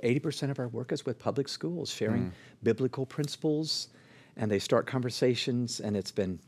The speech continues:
Speaker 1: really, really fun.
Speaker 2: That's
Speaker 1: Yeah.
Speaker 2: awesome.
Speaker 1: Yeah.
Speaker 2: Man, I, uh, I will always give you credit, but I'm gonna start using that.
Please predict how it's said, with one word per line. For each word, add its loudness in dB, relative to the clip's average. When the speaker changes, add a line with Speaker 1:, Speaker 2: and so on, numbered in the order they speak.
Speaker 1:
really, 0
really -6
fun. -8
Speaker 2:
That's 2
Speaker 1:
Yeah. 2
Speaker 2:
awesome. 0
Speaker 1:
Yeah. 2
Speaker 2:
Man, 4
I, 10
uh, 8
I 4
will 6
always 4
give 0
you -2
credit, 4
but 6
I'm 6
gonna 4
start 2
using 0
that. -6